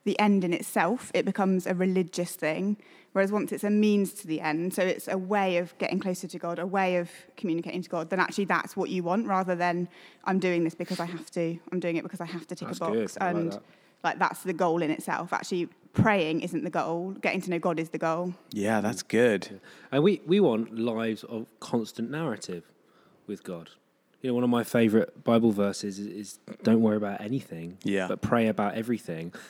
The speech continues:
Speaker 2: And we've gotta take that word everything seriously. So God cares about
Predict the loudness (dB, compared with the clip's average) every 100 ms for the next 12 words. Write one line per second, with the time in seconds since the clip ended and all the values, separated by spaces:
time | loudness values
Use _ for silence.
0 | -8 0 4 6 6 4 2 2 0 -2
1 | -2 -4 0 0 4 4 4 0 -8 -20
2 | -18 0 4 4 4 0 2 2 2 2
3 | 2 2 2 0 0 0